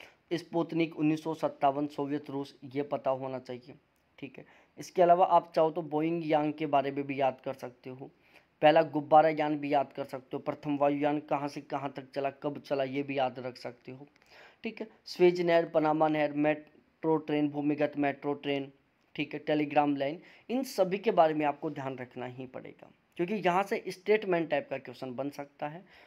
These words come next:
उसको आप केवल और केवल तभी ही ठीक कर पाओगे, जब आपका फैक्चुअल नॉलेज अच्छे तरीके से क्लियर होगा। ठीक है,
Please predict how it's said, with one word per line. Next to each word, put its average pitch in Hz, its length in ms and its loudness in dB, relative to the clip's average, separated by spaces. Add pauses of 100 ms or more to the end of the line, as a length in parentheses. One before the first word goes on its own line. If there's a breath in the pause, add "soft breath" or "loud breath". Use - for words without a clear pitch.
(140 soft breath)
उसको 196 280 -2
आप 180 320 6
केवल 185 240 4
और 180 80 2
केवल 170 240 0
तभी 165 320 -2
ही 180 220 -14
ठीक 165 300 -8
कर 143 100 -4
पाओगे, 139 360 -2
जब 170 220 -2
आपका 131 360 -2 (920 soft breath)
फैक्चुअल 208 580 2 (380)
नॉलेज 196 460 6
अच्छे 165 280 -6
तरीके 143 320 -6
से 147 140 -8
क्लियर 147 340 -6
होगा। 135 380 -14 (460 soft breath)
ठीक 202 200 -14
है, - 180 -20